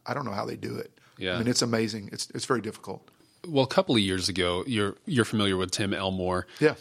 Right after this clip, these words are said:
Speaker 1: Oh,
Speaker 2: And,
Speaker 1: yeah.
Speaker 2: uh, he has a, he has a co-, sort of a co-laborer. They're, they're not a ministry per se, but he has an associate in his organization named Andrew McPeak. And so they had, um, they had written a new book about sort of today's students. And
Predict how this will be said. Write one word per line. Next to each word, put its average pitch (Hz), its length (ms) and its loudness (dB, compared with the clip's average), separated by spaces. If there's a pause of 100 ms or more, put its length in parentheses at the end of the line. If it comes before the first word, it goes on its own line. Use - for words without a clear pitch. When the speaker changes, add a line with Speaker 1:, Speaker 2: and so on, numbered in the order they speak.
Speaker 1:
Oh, - 120 -2
Speaker 2:
And, 117 140 0
Speaker 1:
yeah. 95 60 2
Speaker 2:
uh, 85 160 2
he 104 180 -2
has 104 320 4
a, 90 240 0
he 98 160 -8
has 95 180 -4
a 87 60 -4
co-, 120 500 4
sort 101 240 -2
of 87 100 -6
a 82 240 0 (720)
co-laborer. 85 760 -4
They're, 87 200 -6 (100)
they're 98 180 -4
not 92 240 -2
a - 200 -12
ministry 101 580 -2
per - 160 -6
se, 87 320 4
but 87 260 -2 (320)
he 123 140 4
has 123 220 4
an 98 80 -2
associate 95 680 2
in 98 140 -4
his 98 180 -4
organization 90 760 0
named 87 240 -4
Andrew 95 340 -2
McPeak. 90 640 -4
And 92 260 2
so 90 300 6
they 101 320 2
had, 104 340 2
um, 85 440 0 (100)
they 107 300 2
had 101 160 0
written 104 280 0
a 92 60 0
new 95 240 2
book 92 320 -2
about 87 240 0
sort 92 220 0
of 87 80 -10
today's 87 340 0
students. 87 460 2
And 90 160 0